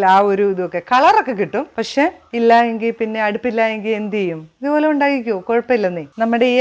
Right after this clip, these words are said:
അടുപ്പ് വെച്ചേക്കുന്ന ബീഫില്ലേ, ഇപ്പൊ ഒരു രണ്ട് മൂന്ന് മിനിറ്റ് കഴിയുമ്പോഴത്തേനും ആ ജലാംശം ഇങ്ങനെ വന്നു കഴിയുമ്പോ ദാ ഒന്ന് തിരിച്ചിടണേ. രണ്ട് മിനിറ്റ് കഴിഞ്ഞപ്പോഴേ ദാ നമ്മളെ ഇതൊന്ന് പെറുക്കി മാറ്റണം. വിറകടുപ്പുകാർക്ക് ഇച്ചിരി കഷ്ടപ്പാടാട്ടോ. സ്റ്റൗ അങ്ങ് ഓഫ് ചെയ്തിട്ടേ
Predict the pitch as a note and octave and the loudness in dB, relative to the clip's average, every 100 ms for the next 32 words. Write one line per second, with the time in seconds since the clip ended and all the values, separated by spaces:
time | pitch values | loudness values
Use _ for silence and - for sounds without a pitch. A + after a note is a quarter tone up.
0 | A#3+ A3+ B3 A#3+ A#3+ A3 A3+ A3+ G3+ G#3+ | 2 2 2 2 0 -2 -2 -4 -4 -4
1 | G#3+ A3+ F3 D3+ C#3 - C4 - B3 C#4+ | -4 -4 -6 -8 -6 2 2 2 0 2
2 | D4 C4+ C4 C4+ C#4+ D4 C#4 B3+ A#3+ A#3+ | 0 0 -2 -2 0 0 0 -2 0 2
3 | A3 G#3+ G#3+ A3 G#3+ A#3+ C#4+ A3+ A#3 A3 | 2 0 -2 -2 -2 -4 -6 -2 -2 0
4 | G#3+ A3 A3+ - A#3+ G#3+ G#3+ G#3 G3 F#3+ | 2 2 2 -4 -6 -4 -4 -4 -4 -8
5 | F3+ G3+ G3+ G3+ - _ _ _ _ _ | -8 -6 -4 -4 -6 _ _ _ _ _
6 | G#3+ A3 - G#3+ G3 - F#3 D3+ F3+ A3 | -6 -4 -2 -2 -2 -4 -4 -2 -4 -6
7 | - - A#3+ B3 D4+ D4 C#4 D4 C4+ C4 | -8 -2 0 2 0 0 2 2 2 2
8 | C4 A#3 D#3 - G#3+ G3+ G3+ G3+ G#3+ E3 | 2 2 0 -6 -4 -4 -2 0 0 -2
9 | - - G#3 A3+ G#3+ G#3 G3 F#3 - A#3 | -8 -10 -2 0 0 -2 -2 -2 -4 -4
10 | G3+ E3+ E3+ D#3+ - - - F3+ F3+ F#3+ | -2 -2 -4 -6 -8 -16 -8 -2 0 0
11 | G3 F#3+ A3+ A#3 G3+ - A3 G#3+ - F#3 | -2 0 0 0 -4 -6 -6 -6 -8 -10
12 | G3 F#3+ E3 D#3 E3 C3+ G3 F#3 G3+ G3+ | -6 -4 -4 -6 -10 -6 -2 0 0 -2
13 | G3 F3 - G3+ F#3 F#3 E3 | -4 -6 -4 -4 -2 -4 -6